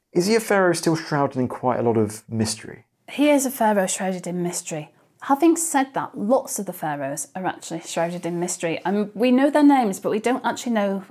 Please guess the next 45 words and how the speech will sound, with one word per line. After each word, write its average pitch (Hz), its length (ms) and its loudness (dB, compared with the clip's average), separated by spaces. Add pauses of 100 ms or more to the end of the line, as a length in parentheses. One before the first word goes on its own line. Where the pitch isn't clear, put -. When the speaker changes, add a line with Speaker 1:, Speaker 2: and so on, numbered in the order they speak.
Speaker 2:
a 208 60 -4
great 202 200 2
deal 196 160 0
about 202 300 2
them. 160 140 -2 (320)
So - 320 0 (160)
even 285 360 4
if 269 140 2
you 240 60 0
go 220 160 2
right 214 340 0
back - 300 -2
to - 120 -12
the 208 60 -16
beginning 196 380 -6
of 190 60 -6
Egyptian 190 360 -8
history 240 380 -4
and 190 100 -4
you 196 80 -4
think 214 320 -4
of, 202 220 -6
like, 196 260 -2
the 202 60 -2
great 202 320 -4
pyramid 254 420 2
builder, 170 540 -2
Khufu, 240 580 -4 (320)
actually, 226 600 -4
we 220 120 -6
know 220 240 -4 (180)
very, 254 280 -2
very 214 200 -2
little 208 300 -4
about 226 380 -2
him, 180 100 -2
apart 202 320 -4
from 202 140 -2
the 202 40 -2
fact - 280 -6
he 208 80 -6
built 196 260 -2
a - 60 -8
great - 240 -2
pyramid. 208 400 -4